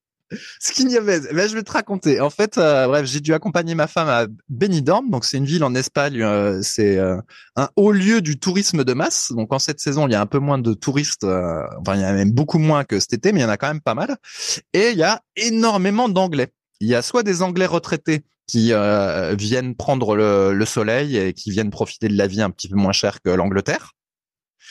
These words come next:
Et, euh, soit des jeunes Anglais qui viennent, euh, passer le week-end pour se bourrer la gueule.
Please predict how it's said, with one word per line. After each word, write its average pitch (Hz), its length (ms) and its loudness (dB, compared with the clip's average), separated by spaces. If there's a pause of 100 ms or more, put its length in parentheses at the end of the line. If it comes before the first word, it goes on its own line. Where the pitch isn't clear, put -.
(400)
Et, 170 240 4
euh, 139 160 0
soit 214 240 0
des 151 160 2
jeunes 185 320 0
Anglais 156 360 0
qui - 180 -6
viennent, 160 320 0
euh, 110 920 0
passer 139 320 -4
le 143 60 -4
week-end 170 360 0
pour 160 200 -6
se - 100 -2
bourrer 139 260 0
la 151 120 2
gueule. 90 180 -4